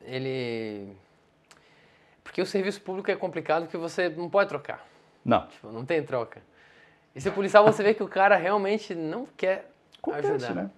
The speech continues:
Speaker 2: Acontece.
Speaker 1: Aí
Speaker 2: Aí,
Speaker 1: vo-, aí você tenta
Speaker 2: aí você
Speaker 1: fazer
Speaker 2: acaba, né? Porque você tem que tentar buscar alguma coisa ali que ele possa contribuir pra delegacia. Porque o problema é o seguinte, se a partir do momento que ele não quer contribuir,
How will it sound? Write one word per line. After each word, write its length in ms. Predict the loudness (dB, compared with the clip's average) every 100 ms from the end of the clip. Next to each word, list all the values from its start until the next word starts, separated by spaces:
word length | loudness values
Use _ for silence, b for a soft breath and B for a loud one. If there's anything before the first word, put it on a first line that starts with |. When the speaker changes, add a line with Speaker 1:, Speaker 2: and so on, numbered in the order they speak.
| -16
Speaker 2:
Acontece. 500 | -10 -8 -6 -6 -6
Speaker 1:
Aí 160 | -2 0
Speaker 2:
Aí, 340 | 2 4 4
Speaker 1:
vo-, 60 | 2
aí 200 | -2 -4
você 140 | -4 -4
tenta 300 | -4 2 4
Speaker 2:
aí 60 | 6
você 140 | 6
Speaker 1:
fazer 120 | 8
Speaker 2:
acaba, 380 | 10 12 12 10
né? 120 | 4
Porque 200 | -2 -4
você 180 | -2 -2
tem 160 | 0 2
que 180 | 2
tentar 540 | 2 0 0 6 6 6
buscar 380 | 0 -4 4 6
alguma 340 | 6 2 -2
coisa 340 | 0 2 4
ali 160 | 2 0
que 80 | -2
ele 100 | -4
possa 340 | 0 -2 -2
contribuir 400 | -6 -4 -2 0
pra 100 | 0
delegacia. 560 | 0 0 0 -2 -8 -10 B B B -8
Porque 180 | -4 0
o 40 |
problema 360 | 2 4 2 0
é 40 |
o 20 |
seguinte, 400 | -4 -4 -4 -6
se 180 | -6 -4
a 40 |
partir 240 | -2 -2 0
do 40 |
momento 160 | -2 -2
que 60 |
ele 80 | -2
não 140 | 0 0
quer 180 | 0
contribuir, 600 | -2 -4 -2 0 0 0